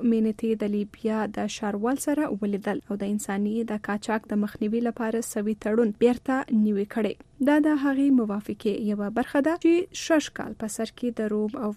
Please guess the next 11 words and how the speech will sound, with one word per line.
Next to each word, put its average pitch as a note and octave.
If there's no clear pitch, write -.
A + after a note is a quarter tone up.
فیض G#3
السراج A#3
د G#3+
حکومت G#3
ترمنځ A#3
لاسلیک C#4
سوی G#3
وه. -
په A#3+
دغه A3
غونډه G#3